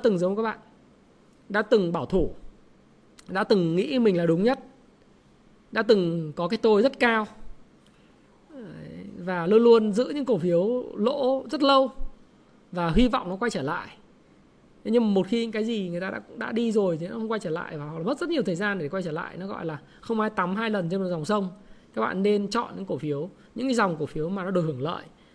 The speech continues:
Không những là hưởng lợi mà trên lý thuyết giấy tờ mà nó là hưởng lợi thực sự và kết quả kinh doanh thì điều đó sẽ là rất tốt cho bạn trong việc định hình một cái tư duy, à, mà theo trend following, tức là đầu tư theo xu hướng và làm giàu từ chứng khoán kết hợp với lại cái bốn M Payback Time để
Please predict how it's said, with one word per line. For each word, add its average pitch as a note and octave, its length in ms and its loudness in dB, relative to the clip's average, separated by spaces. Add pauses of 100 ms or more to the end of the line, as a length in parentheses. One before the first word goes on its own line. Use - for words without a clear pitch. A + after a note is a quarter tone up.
(140)
Không A#3+ 220 6
những C4+ 200 4
là D4 80 0
hưởng E3 220 0
lợi D#3+ 240 -6
mà D3+ 120 -8
trên G3+ 180 -4
lý F#3+ 260 0
thuyết D4+ 180 -2
giấy F#3+ 120 0
tờ F3 360 -4
mà D3 80 -8
nó F3 80 -6
là G3 80 -4
hưởng E3+ 200 -6
lợi - 160 -8
thực G3 200 -2
sự - 240 4
và D#3 120 -8
kết D#3+ 160 -6
quả C3 100 -6
kinh F#3 160 -8
doanh F#3 240 -4
thì E3+ 60 -8
điều C#3+ 160 -6
đó D#3+ 140 -6
sẽ A#3 120 -12
là G#3 80 -4
rất B3+ 220 -4
tốt D4 160 2
cho A#3 100 -6
bạn F#3 140 -8 (260)
trong G3+ 140 -6
việc F3 180 -6
định G#3 200 -4
hình D3+ 240 -2
một C#3+ 100 -6
cái - 120 -6
tư A3 120 0
duy, G3 260 -2 (420)
à, E3 100 -12
mà D#3+ 160 -8
theo G3 240 -4
trend G#3+ 260 -2
following, G#3+ 420 -2 (140)
tức B3 120 -10
là F3+ 240 -8 (160)
đầu F3 180 -2
tư G#3+ 160 -2
theo G3+ 180 -6
xu A3+ 240 -4
hướng F#3+ 260 4 (420)
và F#3 100 -4
làm F3 180 0
giàu F3+ 160 2
từ F3 100 -4
chứng F3 160 -6
khoán F#3 260 -6
kết D4+ 160 -4
hợp G#3+ 240 0
với F3 120 -2
lại G#3 140 -4
cái A3 120 0
bốn F#3 220 -2
M A#3+ 80 -2 (180)
Payback A3 220 -6
Time G#3+ 200 -4
để D#3+ 60 -6